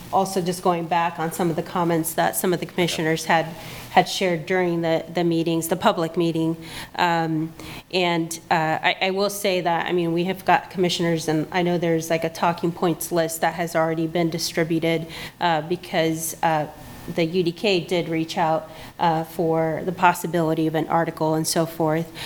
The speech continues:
Uh, but the webpage and other information should be up by the end of the month is what,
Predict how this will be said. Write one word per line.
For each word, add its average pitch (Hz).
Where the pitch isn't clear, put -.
Uh, 170
but 180
the 175
webpage 190
and 175
other 180
information 180
should 165
be 170
up 165
by 160
the 160
end 165
of 165
the 160
month 165
is 170
what, 165